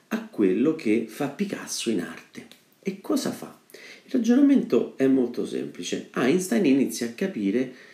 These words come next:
che, eh, la fisica ha dei punti di vista.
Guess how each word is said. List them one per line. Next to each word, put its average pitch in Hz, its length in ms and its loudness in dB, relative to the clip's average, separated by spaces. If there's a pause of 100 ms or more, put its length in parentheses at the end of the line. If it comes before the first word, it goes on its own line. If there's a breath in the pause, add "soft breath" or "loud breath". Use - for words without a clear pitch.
(260 loud breath)
che, 170 400 4 (380 loud breath)
eh, 143 480 4
la 185 100 2
fisica 196 680 0
ha 202 300 -4
dei 208 200 0
punti 208 440 -2
di 170 100 0
vista. - 680 -8